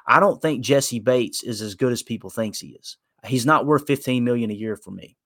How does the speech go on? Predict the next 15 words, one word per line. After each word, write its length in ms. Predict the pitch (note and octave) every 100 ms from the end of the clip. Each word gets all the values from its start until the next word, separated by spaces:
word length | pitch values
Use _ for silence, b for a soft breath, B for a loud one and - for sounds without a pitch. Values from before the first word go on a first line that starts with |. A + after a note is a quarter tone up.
| _ _ b b b
Jordan 320 | G#2+ C#3 E3+ D3
Poyer, 440 | E3 F3+ C#3+ A#2+
if 100 | A2+
you 80 | C#3
got 180 | C#3+ C#3+
him 100 | B2+
for 100 | A#2+
two 260 | - D#3+
years 600 | D#3 C#3+ D3 B2+ B2 - b b -
and 100 | A2+
they're 100 | C#3
suggesting 520 | A#2+ A2+ C3 - A2+
eleven 380 | G#2+ B2 A#2+ B2
million 320 | B2+ A#2+ A2
guaranteed, 760 | A#2+ A#2+ A2 - C#3 A2+ G#2+